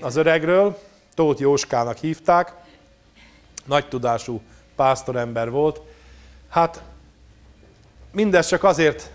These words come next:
emlegetem föl, mert nagyon jól rávilágít arra a sajátosságára a népi kultúránknak,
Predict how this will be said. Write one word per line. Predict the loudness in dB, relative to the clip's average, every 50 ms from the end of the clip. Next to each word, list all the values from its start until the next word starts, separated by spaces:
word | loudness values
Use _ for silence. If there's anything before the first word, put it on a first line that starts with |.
| -18 -4
emlegetem | -2 -2 0 2 0 2 2 0 0 0 -2 -2 -2
föl, | -2 2 4 4 4
mert | 4 4 0 0 2
nagyon | 0 0 0 0 0 2
jól | 4 4 4 4 4 2 -2 -6 -12 -20 -20 -20 -20 -20 -10 -2
rávilágít | 0 2 2 2 2 2 4 4 4 4 2 -2 -2 2
arra | 4 4 4 4 4 4 4 4 4 4
a | 2 0 -6 -16 -20 -20 -20 -18
sajátosságára | -2 0 2 4 4 4 2 0 -2 -4 -4 0 0 0 2 2 2 0 2 0
a | 0
népi | -2 -2 -4 -6 -6 -8
kultúránknak, | -8 -6 -6 -6 -4 -2 0 2 2 0 0 -2 -4 -4 -4 -4 -8